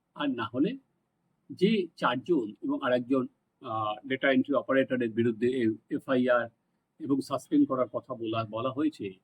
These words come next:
সেটা করা। এই দুটো পথের ভিন্ন তার কোনো অন্য কোনো পথ কিন্তু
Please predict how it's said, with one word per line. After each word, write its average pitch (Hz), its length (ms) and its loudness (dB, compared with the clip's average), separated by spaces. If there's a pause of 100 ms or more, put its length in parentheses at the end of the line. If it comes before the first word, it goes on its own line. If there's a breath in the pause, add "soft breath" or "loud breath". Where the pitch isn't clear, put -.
(540)
সেটা 151 300 -2 (160)
করা। 104 400 -8
এই 156 140 4
দুটো 160 320 -2
পথের 147 340 -2
ভিন্ন 101 440 -4 (520)
তার 117 240 -4
কোনো 131 320 -2 (120)
অন্য 123 320 -8
কোনো 165 280 -6 (100)
পথ - 180 -12 (140)
কিন্তু 117 420 -6